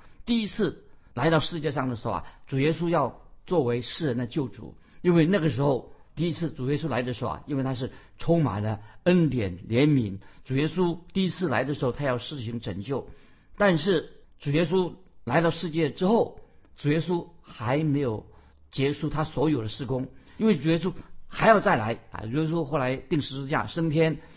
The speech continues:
因为主耶稣还要再来成为立约的使者。那么这个什么意思呢？就是主耶稣再来的时候，这位立约的使者他要做什么呢？他再来就是要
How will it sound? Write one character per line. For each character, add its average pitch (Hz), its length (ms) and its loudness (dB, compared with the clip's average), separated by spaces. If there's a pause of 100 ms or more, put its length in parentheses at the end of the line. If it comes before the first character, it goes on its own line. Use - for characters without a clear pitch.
(120)
因 202 140 2
为 190 100 6
主 127 140 -2
耶 156 120 0
稣 160 220 -2 (320)
还 - 320 0
要 196 180 8
再 151 220 0
来 107 320 -2 (420)
成 135 280 -2
为 131 400 0 (400)
立 208 340 2
约 156 180 0
的 135 120 -2
使 147 240 -2
者。 101 320 -6 (260)
那 156 120 -2
么 165 80 2
这 170 100 2
个 180 60 4
什 127 140 2
么 151 80 0
意 139 120 -2
思 110 160 -10
呢？ 101 180 -8 (360)
就 220 120 4
是 190 100 4
主 - 160 -4
耶 170 120 2
稣 185 180 -2
再 196 200 4
来 151 140 6
的 147 120 0
时 143 120 -4
候， - 300 -4 (380)
这 240 120 8
位 190 140 8
立 208 140 0
约 185 160 2
的 156 100 2
使 160 180 -4
者 123 300 -2 (400)
他 185 120 2
要 175 140 6
做 180 140 4
什 123 140 0
么 127 100 2
呢？ 147 180 -2 (400)
他 180 140 2
再 180 220 4
来 117 180 2
就 123 120 -6
是 117 100 -4
要 107 120 0